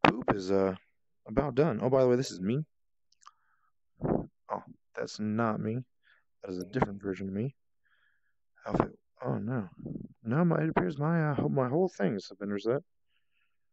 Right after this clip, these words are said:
You love it. You enjoy it. Yes.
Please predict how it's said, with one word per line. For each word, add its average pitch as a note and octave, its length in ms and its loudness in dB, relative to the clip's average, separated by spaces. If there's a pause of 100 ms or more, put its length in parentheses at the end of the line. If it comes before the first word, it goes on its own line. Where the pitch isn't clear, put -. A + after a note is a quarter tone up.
(760)
You D3 400 2
love A#2+ 200 6
it. D#3+ 120 2 (300)
You A#2+ 240 0
enjoy D3 340 4
it. G#2 120 0 (3000)
Yes. C3 380 -4